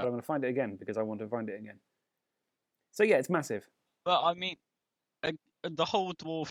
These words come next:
Speaker 2: team, I, I've always said that I will never play dwarves 'cause I think it's really boring. Um, however, I am going to buy a dwarf team 'cause I like the models that much that I just want to paint them in a deep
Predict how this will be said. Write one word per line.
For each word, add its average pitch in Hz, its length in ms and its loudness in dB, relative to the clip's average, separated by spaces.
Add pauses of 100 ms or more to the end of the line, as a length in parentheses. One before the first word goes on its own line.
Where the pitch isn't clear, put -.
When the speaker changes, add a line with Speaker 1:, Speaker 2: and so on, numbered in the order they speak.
Speaker 2:
team, 98 360 -2 (100)
I, 127 360 6 (120)
I've 120 400 4
always 113 320 -4
said 110 200 0
that - 80 0
I 95 60 2
will 98 220 -6
never 101 140 0
play 95 260 -2
dwarves 95 400 -12
'cause - 140 -10
I 98 40 -20
think 101 200 -20 (140)
it's - 220 -16 (640)
really 95 180 -4
boring. 113 380 0 (640)
Um, 107 400 4 (100)
however, 104 600 4 (100)
I 101 140 4
am 98 220 2
going 101 200 -4
to - 80 -16
buy 95 160 0
a 101 40 0
dwarf 98 280 -18
team 95 200 -14 (340)
'cause 98 60 -4 (100)
I 95 40 -10
like 95 220 -4
the 98 120 -20
models 92 260 -20
that 87 180 -4
much 87 260 -8 (120)
that 90 120 -10
I 92 80 -4
just - 240 -12
want 92 140 -20
to - 120 -20
paint 82 140 -12
them 85 100 -20 (680)
in 90 220 -2 (340)
a 110 80 -8
deep 95 160 -8